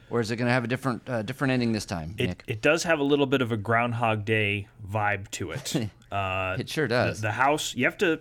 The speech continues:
Speaker 2: commend all the legislators in the Louisiana House, or at least most of them, because
Speaker 1: Mm-hmm.
Speaker 2: it's now passed the House twice by an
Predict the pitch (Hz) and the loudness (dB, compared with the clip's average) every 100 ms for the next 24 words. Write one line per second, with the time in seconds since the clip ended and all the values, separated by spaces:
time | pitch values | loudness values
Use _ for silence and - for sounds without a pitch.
0 | - - 131 139 143 143 127 - 110 139 | -4 -2 2 2 2 -4 -10 -4 2 2
1 | 151 135 135 131 - 127 123 117 117 113 | 2 2 2 2 0 0 2 0 0 0
2 | 113 113 110 104 98 98 78 - - 98 | 0 0 0 -2 -2 -4 -6 -8 -10 -6
3 | 104 135 - - - 117 165 - 95 69 | -2 -2 -2 -10 -4 2 2 0 -6 -8
4 | - - - 101 110 98 113 110 123 160 | -12 -16 -10 -4 -2 -2 -2 -2 -2 0
5 | 135 123 - 123 120 - 113 113 110 - | 0 0 2 0 0 -4 -2 -2 -2 -2
6 | 120 110 110 - - 104 98 | 2 4 2 -2 -6 -2 0